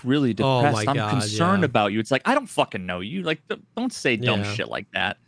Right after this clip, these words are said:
Speaker 1: You know, imagine a str-, you, you pull up to fucking Subway to grab your food, and the person behind the counter you've never seen before, and they're like, "Wow, you put on weight," or, "Are you
Speaker 2: Dude.
Speaker 1: sick?"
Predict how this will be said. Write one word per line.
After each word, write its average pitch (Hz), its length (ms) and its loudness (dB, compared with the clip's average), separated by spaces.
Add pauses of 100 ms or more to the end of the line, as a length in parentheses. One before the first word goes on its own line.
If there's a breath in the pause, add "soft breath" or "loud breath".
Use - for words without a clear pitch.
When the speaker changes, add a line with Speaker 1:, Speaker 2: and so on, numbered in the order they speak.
(260 soft breath)
Speaker 1:
You 131 60 -4
know, 127 340 2
imagine 175 500 0
a 143 100 2
str-, - 300 -6
you, 135 200 -6 (320 loud breath)
you 147 160 0
pull 160 280 0
up 151 100 -2
to 139 240 0
fucking 135 420 -2
Subway 123 500 2
to 110 80 0
grab 113 300 2
your 110 120 2
food, 123 340 0
and 107 100 0
the 104 60 -4
person 120 320 -2
behind 110 180 0
the 110 60 -2
counter 113 240 -2
you've 101 120 -6
never 110 200 0
seen 117 240 -4
before, 107 280 -2
and 101 80 -2
they're 98 60 -2
like, 95 180 -2
"Wow, 110 160 -2
you 110 160 -4
put 143 200 -6
on 104 180 -2
weight," 104 380 -2
or, 98 160 -4
"Are 104 100 2
you 127 140 -4
Speaker 2:
Dude. 190 240 4
Speaker 1:
sick?" 135 260 0